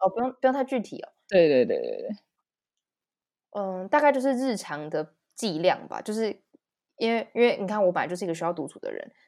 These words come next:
Speaker 1: 那所以我需要独处的时候，
Speaker 2: 嗯。
Speaker 1: 就，我就会留给自己啊。
Speaker 2: 嗯。
Speaker 1: <laughs> 嗯，嗯，嗯。
Speaker 2: 啊，我觉得这一题真的就是跟前面恋爱中的重心是一样，我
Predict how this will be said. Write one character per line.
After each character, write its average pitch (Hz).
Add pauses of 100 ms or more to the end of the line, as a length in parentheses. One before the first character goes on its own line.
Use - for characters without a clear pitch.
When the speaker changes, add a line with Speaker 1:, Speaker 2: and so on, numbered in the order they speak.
Speaker 1:
那 226
所 208
以 214
我 -
需 -
要 202
独 170
处 170
的 -
时 -
候， 160
Speaker 2:
嗯。 - (560)
Speaker 1:
就， -
我 185
就 214
会 226
留 180
给 175
自 180
己 -
啊。 - (440)
Speaker 2:
嗯。 185 (200)
Speaker 1:
<laughs> -
嗯， 190
嗯， 165 (140)
嗯。 - (440)
Speaker 2:
啊， - (340)
我 202
觉 202
得 214
这 262
一 254
题 196
真 190
的 180
就 175
是 190
跟 165 (220)
前 170
面 180
恋 175
爱 170
中 160
的 -
重 -
心 196
是 -
一 -
样， - (300)
我 -